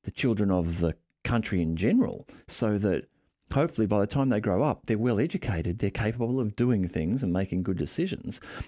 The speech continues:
Same with healthcare. Like, you know, you want the best healthcare you can get for people. Um, and that's why I was wondering about the, the private sector, because I, yeah, I, I just feel like this is an outsider, but I, you hear all the time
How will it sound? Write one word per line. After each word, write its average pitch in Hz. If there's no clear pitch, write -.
Same 262
with 120
healthcare. -
Like, 98
you 185
know, 104
you 156
want 196
the 131
best -
healthcare 98
you 95
can -
get 165
for 175
people. -
Um, 101
and 135
that's 151
why 120
I -
was 107
wondering 107
about 87
the, -
the 90
private 240
sector, -
because 131
I, 120
yeah, -
I, 160
I 196
just -
feel 113
like 92
this 190
is 156
an 135
outsider, 143
but 160
I, 202
you 165
hear 165
all 202
the 180
time 139